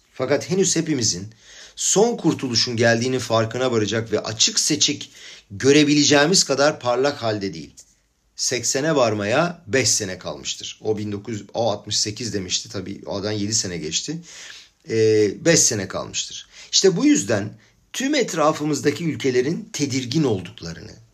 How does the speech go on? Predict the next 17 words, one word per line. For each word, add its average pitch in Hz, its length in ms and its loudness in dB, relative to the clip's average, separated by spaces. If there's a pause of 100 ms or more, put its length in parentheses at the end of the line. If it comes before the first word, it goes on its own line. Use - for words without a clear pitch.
(360)
ve 160 140 2
bunu 226 160 2
engellemek 180 600 6
için 190 280 0
uğraştıklarını 143 680 2
görüyoruz. 98 800 -6
Herkes 175 440 -2
üstümüze 113 380 -2
saldırıyor. 82 520 -8
Dikkat 104 260 -4
edin. 82 180 -6 (540)
Bakın 220 220 0
ikinci 180 340 2
Mizmor 160 360 2
Tehilim 131 380 0
ne 104 140 -2
diyor? - 180 -14